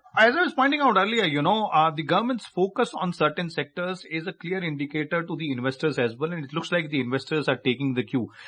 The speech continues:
Remember, uh, you know, uh, a few years ago, uh, the finance ministers used to call out, uh, the, uh,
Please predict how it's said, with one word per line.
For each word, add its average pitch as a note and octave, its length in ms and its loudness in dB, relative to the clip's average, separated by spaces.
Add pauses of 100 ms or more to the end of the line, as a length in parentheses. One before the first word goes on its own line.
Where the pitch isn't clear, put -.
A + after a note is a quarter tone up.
Remember, G#3 560 6
uh, D3+ 100 4
you D3 180 2
know, F3 160 6
uh, D3+ 400 2
a - 20 -8
few F#3 280 0
years F3+ 200 6
ago, D#3 540 2
uh, C3+ 160 4
the C3 120 0
finance D3+ 380 0
ministers C#3 420 0
used C3 260 0
to C3+ 220 0
call C3 280 4
out, C#3 260 2
uh, A#2 580 2
the, A#2+ 560 -2
uh, G#2 120 -6